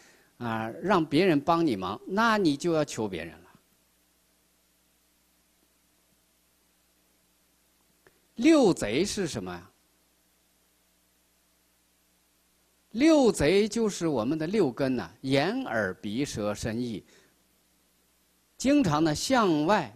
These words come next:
攀援，就像毛贼一样的，要找机会呀，啊，那个欲望大的人呢，他看人的时候他都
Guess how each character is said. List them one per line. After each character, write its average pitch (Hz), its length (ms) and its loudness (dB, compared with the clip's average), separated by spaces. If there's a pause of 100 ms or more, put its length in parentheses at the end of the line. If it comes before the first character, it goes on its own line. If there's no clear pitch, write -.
(100)
攀 160 340 2
援， 90 260 -2 (840)
就 226 180 0
像 156 240 0
毛 143 400 2
贼 135 220 -2
一 165 120 2
样 139 220 2
的， 95 100 -10 (440)
要 180 160 2
找 107 420 -2
机 196 280 0
会 165 240 0
呀， 78 180 -12 (540)
啊， 131 380 -6 (540)
那 262 140 0
个 170 140 2
欲 220 220 -2
望 139 340 0 (140)
大 190 240 2
的 117 80 -4
人 110 220 -4
呢， 95 100 -8 (680)
他 185 160 -4
看 226 380 0
人 170 160 6
的 180 120 2
时 143 140 -4
候 139 240 -2
他 156 240 -6
都 156 140 -4